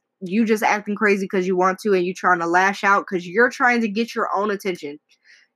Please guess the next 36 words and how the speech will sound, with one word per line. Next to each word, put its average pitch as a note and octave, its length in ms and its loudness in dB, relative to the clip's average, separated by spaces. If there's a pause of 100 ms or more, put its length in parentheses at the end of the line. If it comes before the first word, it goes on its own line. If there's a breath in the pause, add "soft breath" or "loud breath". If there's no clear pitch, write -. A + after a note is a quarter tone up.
(100)
You D4 200 6
are C4+ 80 2
trying C4 280 4
to A#3+ 60 0
get G#3 300 -4
your A#3 340 2
own G#3+ 120 0
attention. F3+ 400 -6
That G3 140 2
is G3+ 120 0
a E3+ 100 0
cry G3 320 0
for F#3 140 -2
help, D#3+ 280 -6
okay? G#3+ 320 -2 (1160 loud breath)
So B3 140 2
now C4+ 200 6
that C#4+ 100 2
we C4+ 60 -4
got G#3 220 4
that F#3 140 0
out F3 180 0
the F3 80 -4
way, E3 380 -6 (500 loud breath)
um, A3 600 4 (920)
when A#3 280 -2
you D4+ 140 4
step D#4 340 -2
away A3 320 0
from B3+ 180 -6
the A3+ 80 -4
situation G#3+ 640 -6
to G3 120 -10
deal F#3 240 0
with G#3+ 180 -4
yourself, G3 720 -2